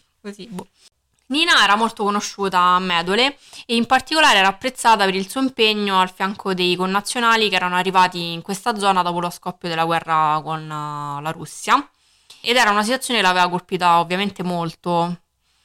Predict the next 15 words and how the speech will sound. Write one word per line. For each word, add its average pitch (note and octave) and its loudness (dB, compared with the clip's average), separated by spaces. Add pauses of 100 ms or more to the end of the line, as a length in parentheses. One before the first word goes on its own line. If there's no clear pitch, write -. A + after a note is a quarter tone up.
(120)
anche G#3+ -6
perché B3+ -2
i F#3 0
suoi G3 -2
genitori G#3+ 2
erano F#3+ -4
stati F#3+ -4
costretti G#3 -6
a - -4
riparare F3 0
in G3 -6
Polonia F#3+ 2
dopo E3+ -6
l'aggressione E3 -8
russa. E3+ -8